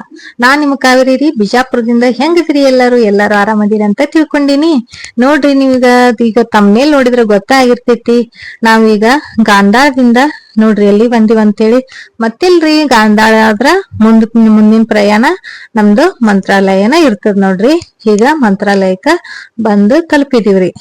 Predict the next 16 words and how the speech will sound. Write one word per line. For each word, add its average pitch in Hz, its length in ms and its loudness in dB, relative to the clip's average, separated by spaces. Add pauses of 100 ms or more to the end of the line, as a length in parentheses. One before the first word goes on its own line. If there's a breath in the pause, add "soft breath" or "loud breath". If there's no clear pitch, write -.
(260 loud breath)
ನಮ್ದು 220 480 2 (680 loud breath)
ಏನು 247 380 2 (500)
ಎರಡ್ 226 240 -2
ಸಾವಿರದ 233 280 0
ಇಪ್ಪತ್ನಾಲ್ಕು 240 800 -2
ಇತ್ತಲ್ರಿ, 233 560 0 (460)
ನಮ್ದು 208 380 0 (480 loud breath)
ಇಲ್ಲೇ 214 320 -4
ಮುಗಿಲಾಕತ್ತದ 240 720 -2
ನೋಡ್ರಿ 208 380 -2
ಈ 202 60 2
ವರ್ಷ 202 360 -2 (200)
ಡಿಸೆಂಬರ್. 202 580 -2 (500 loud breath)
ನಾವಂತ್ರು 240 760 0 (400 loud breath)
ನ್ಯೂ 233 260 2
ಇಯರ್ 226 480 0